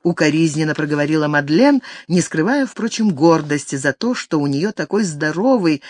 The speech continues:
шаловливый ребёнок. «Смотри, что наделал, и платье всё замазал!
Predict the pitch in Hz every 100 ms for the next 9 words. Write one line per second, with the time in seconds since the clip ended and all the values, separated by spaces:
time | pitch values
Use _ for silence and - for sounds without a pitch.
0 | - - - 160 127 127 208 214 180 165
1 | 123 135 123 120 - - - - - 349
2 | - 254 220 196 190 180 160 170 170 165
3 | 180 - - - - 294 240 262 247 233
4 | 214 214 208 220 214 196 175 180 180